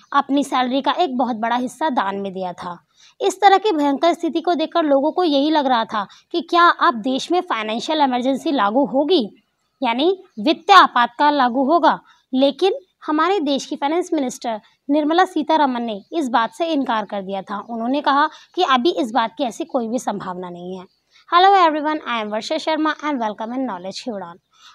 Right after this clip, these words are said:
हमारे देश में आज तक एक बार भी वित्तीय आपातकाल घोषित नहीं हुआ है, तो हम में से बहुत से ऐसे लोग हैं जो ये नहीं जानते कि फाइनेंशियल इमरजेंसी क्या होती है, मीन्स वित्तीय आपातकाल क्या होता है, ये क्यों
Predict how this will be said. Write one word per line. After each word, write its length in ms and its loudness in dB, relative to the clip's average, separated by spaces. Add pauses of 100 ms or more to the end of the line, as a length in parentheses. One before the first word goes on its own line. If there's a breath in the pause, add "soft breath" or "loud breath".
हमारे 340 2
देश 300 2
में 100 0
आज 300 -2
तक 200 -4
एक 240 -4
बार 160 2
भी 120 -4
वित्तीय 360 0
आपातकाल 560 0
घोषित 400 -8
नहीं 260 -2
हुआ 240 -2
है, 140 -6 (320 soft breath)
तो 80 4
हम 140 -2
में 120 2
से 120 -4
बहुत 360 0
से 80 0
ऐसे 220 0
लोग 240 0
हैं 140 -4
जो 100 -2
ये 140 0
नहीं 260 -2
जानते 420 -6 (280 soft breath)
कि 80 0
फाइनेंशियल 540 -4
इमरजेंसी 480 -2
क्या 200 -2
होती 380 -2
है, 120 -4
मीन्स 280 -4
वित्तीय 260 -6
आपातकाल 580 -6
क्या 220 -6
होता 340 -4
है, 240 -2 (360 soft breath)
ये 100 0
क्यों 360 2